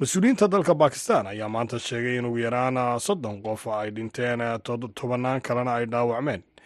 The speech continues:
kadib laba qarax oo lala beegsaday xafiisyo ololaha doorashada loo isticmaalayay oo ku yaalay koonfur galbeed gobolka Baluchistan. Qaraxyadan khasaare geystay oo ka dhacay degmooyinka Bishin iyo weliba Qiila Silifula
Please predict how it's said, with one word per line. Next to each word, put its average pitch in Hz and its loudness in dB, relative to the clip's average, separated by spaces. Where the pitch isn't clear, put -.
kadib 113 -6
laba 110 -2
qarax 117 0
oo 123 0
lala 123 2
beegsaday 123 -2
xafiisyo 120 -2
ololaha 123 2
doorashada 120 -2
loo 127 0
isticmaalayay 120 -2
oo 104 -6
ku - -8
yaalay 120 0
koonfur 123 -2
galbeed 123 0
gobolka 123 0
Baluchistan. 113 -6
Qaraxyadan 110 -4
khasaare 117 0
geystay 117 -4
oo 120 0
ka 135 -2
dhacay 123 0
degmooyinka 120 0
Bishin 117 -4
iyo 107 -6
weliba 120 -2
Qiila 123 0
Silifula 123 -4